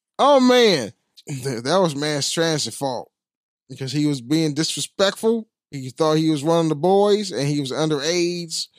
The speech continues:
to begin with. I do not feel <laughs> sorry for mass transit. Mass transit had what the fuck he ha-,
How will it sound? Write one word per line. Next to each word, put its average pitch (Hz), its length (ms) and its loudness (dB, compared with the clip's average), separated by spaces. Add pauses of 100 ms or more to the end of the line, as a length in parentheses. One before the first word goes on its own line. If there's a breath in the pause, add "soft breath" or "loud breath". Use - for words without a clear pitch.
(400 soft breath)
to 220 120 6
begin 185 400 4
with. 120 240 -8 (880)
I 180 140 2
do 170 100 4
not 170 300 2
feel 180 240 6
<laughs> - 0 -
sorry 170 460 2
for 143 180 -4
mass 156 400 0
transit. 127 600 -4 (500)
Mass 185 420 2
transit 175 500 2
had 170 400 2
what 151 280 -2
the 113 80 -12
fuck 175 320 0
he 170 300 -2
ha-, 135 760 -8